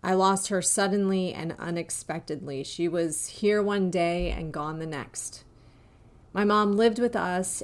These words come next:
in an Ohana suite, which is basically a studio apartment.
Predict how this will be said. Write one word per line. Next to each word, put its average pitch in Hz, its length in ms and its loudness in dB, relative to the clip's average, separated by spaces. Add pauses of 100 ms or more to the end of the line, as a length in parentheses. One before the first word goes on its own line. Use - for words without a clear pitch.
in 180 280 -2
an 170 360 -6
Ohana 180 500 -2
suite, 151 380 -6
which 170 180 -6
is 175 160 -2
basically 165 640 -4
a - 120 -8
studio 175 560 0
apartment. 165 680 -8